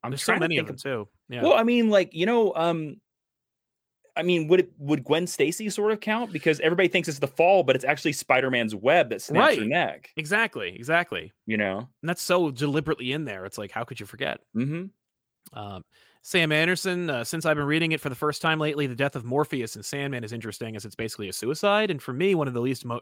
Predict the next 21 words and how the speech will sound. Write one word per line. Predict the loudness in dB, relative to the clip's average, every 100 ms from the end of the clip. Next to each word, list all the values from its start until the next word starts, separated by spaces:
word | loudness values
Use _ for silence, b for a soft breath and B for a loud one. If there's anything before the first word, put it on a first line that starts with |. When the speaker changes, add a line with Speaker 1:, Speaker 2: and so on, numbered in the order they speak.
| -8
Speaker 2:
one | -2 0
of | 0 -4
the | -6 -2
least | -2 -4 -4
emotionally | -4 -2 -2 -6
grasping | -4 -2 -4 -6 -8
deaths | -6 -6 -8
in | -14 -12
the |
series." | -8 -4 -6 -8 -16 -10
Oh. | -6 -4 -4 -6 -8 -20 _ _ -12
Speaker 1:
You | -4
know, | -2 0
that's | -2 -4
interesting. | -2 -2 0 -4 -4
I | -2 -2 0
actually | -2 -4 -4
really | -2 -2
like | 0 0 0
that | -2 0
death | 0 0 -2 _